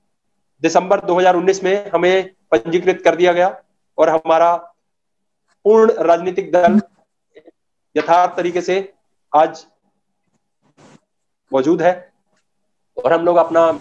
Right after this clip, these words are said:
मिशन की तरफ बढ़ रहे हैं और हमारा मिशन वही है, अखंड भारत का पुनर्निर्माण करना, और इसके ऊपर हम अभी आएंगे। तो इस तरीके से तो हमारी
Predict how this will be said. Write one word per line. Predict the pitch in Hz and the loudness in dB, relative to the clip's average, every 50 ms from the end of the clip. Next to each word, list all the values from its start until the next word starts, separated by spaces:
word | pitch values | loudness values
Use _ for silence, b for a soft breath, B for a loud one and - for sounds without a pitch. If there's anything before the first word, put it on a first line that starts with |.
| 143 | -6
मिशन | 147 151 147 - 170 165 | -6 -6 -4 -2 -2 -4
की | 165 170 | -2 -2
तरफ | 147 156 156 143 | -2 -2 -2 -2
बढ़ | 143 147 | -2 -4
रहे | 160 165 160 | -2 0 0
हैं | 165 175 175 B B B B - | 0 -2 -2 B B B B -2
और | 135 143 | 0 0
हमारा | 143 147 147 156 156 156 | 2 2 0 0 0 -2
मिशन | 160 139 165 160 | -2 -4 -4 -4
वही | 156 156 156 165 | -2 0 0 0
है, | 165 170 | 0 0
अखंड | - 160 156 - - 170 175 175 | -2 -4 -6 -4 -4 -2 -2 0
भारत | 143 143 143 156 151 - - - | 0 0 0 0 -2 -4 -2 0
का | 160 160 | 0 0
पुनर्निर्माण | 160 160 151 151 151 147 147 143 143 143 143 | 0 0 0 0 0 0 -2 -2 -2 -2 -2
करना, | 143 - - 151 160 175 175 b b b b b b - | -2 -4 -2 -2 -2 -2 -4 b b b b b b -2
और | 135 143 143 143 - - _ _ _ _ _ | 0 0 0 0 -4 -8 _ _ _ _ _
इसके | - 151 147 156 | -12 -8 -4 -2
ऊपर | 160 151 151 | 0 0 0
हम | 147 147 | 0 0
अभी | 139 143 139 | 0 0 0
आएंगे। | 131 127 131 123 120 110 110 - _ _ _ _ _ _ _ _ _ _ _ _ _ _ _ _ - | 0 0 0 -2 -4 -8 -10 -12 _ _ _ _ _ _ _ _ _ _ _ _ _ _ _ _ -6
तो | - - | -4 -2
इस | 180 175 180 | -2 -2 0
तरीके | 202 190 180 202 190 | 0 0 2 2 0
से | 170 190 190 | 2 0 0
तो | 196 190 | 0 0
हमारी | 170 170 175 170 180 180 185 185 180 | 0 0 0 0 0 -2 -2 -4 -6